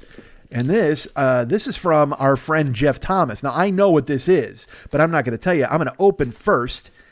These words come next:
and then ask questions later. Hold on, I gotta get some scissors because there's a bunch of, uh, tape, uh, on this box. Hold on, I gotta slide this through here.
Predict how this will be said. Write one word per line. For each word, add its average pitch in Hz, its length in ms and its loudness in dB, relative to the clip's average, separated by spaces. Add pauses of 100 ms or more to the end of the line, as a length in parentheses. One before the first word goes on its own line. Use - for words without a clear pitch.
(180)
and 135 140 0
then 139 120 0
ask 143 200 0
questions 123 400 -4
later. 131 300 0
Hold 135 140 -2
on, 127 80 -2
I 120 60 -2
gotta 120 120 -2
get 117 100 -4
some - 140 -14
scissors 131 420 -4
because 120 160 -6
there's 104 140 -6
a - 20 -8
bunch 123 280 -8
of, 107 180 -8
uh, 101 320 -4
tape, 107 340 -6 (640)
uh, 107 960 -6
on 120 200 -2
this 110 160 -4
box. 139 440 -6
Hold 117 220 -6
on, 120 240 -6
I 139 60 -8
gotta 101 280 -6
slide 104 540 -8
this 110 220 -10
through 110 160 -8
here. 139 360 -4